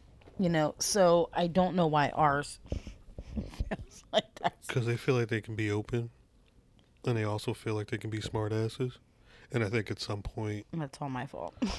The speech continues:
Speaker 2: It's not that. I mean, it's just the environment that we've created, but I think there's certain, like, 'cause, like, they wouldn't want you talking about them that way.
Speaker 1: No.
Speaker 2: It, which is the thing. So there's a level of comfort that they feel like they can just do that, which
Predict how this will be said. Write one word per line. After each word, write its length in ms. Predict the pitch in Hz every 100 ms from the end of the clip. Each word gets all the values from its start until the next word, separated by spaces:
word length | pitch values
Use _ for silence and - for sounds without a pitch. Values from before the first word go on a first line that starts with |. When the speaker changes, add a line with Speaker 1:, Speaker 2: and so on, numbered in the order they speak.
| - 220
Speaker 2:
It's 160 | 277 285
not 200 | 190 -
that. 200 | 170 208
I 60 |
mean, 120 | 131 131
it's 120 | -
just 160 | 151
the 80 | -
environment 420 | 123 120 120 117
that 160 | 123 107
we've 160 | 104 -
created, 460 | - 113 147 123
but 120 | 110
I 120 | 104 107
think 580 | - 120 110 107 - - _ _ _ - - - _ _ _ _ -
there's 200 | 120 -
certain, 380 | - 113 113 113
like, 120 | 139
'cause, 160 | - 120
like, 160 | 117 107
they 140 | 135
wouldn't 280 | 139 123 117
want 300 | 117 110 104
you 560 | 123 113 113 120 127 120
talking 420 | - 113 - 110
about 380 | 104 104 101 101
them 280 | 107 110 104
that 200 | 98 98
way. 340 | 98 95 101
Speaker 1:
No. 500 | 175 180 170 143 131
Speaker 2:
It, 220 | - 117 117
which 240 | 113 -
is 80 | 107
the 80 | 104
thing. 320 | - 107 104
So 380 | - 110 110 - - - -
there's 160 | 131
a 40 | 117
level 300 | 127 131 117
of 80 | 107
comfort 400 | - 120 - 110
that 140 | 107
they 100 | 107
feel 260 | - 117 107
like 140 | 104
they 140 | 107
can 120 | 101 107
just 200 | 101 95
do 180 | 107 104
that, 200 | 113 104
which 480 | 104 101 - -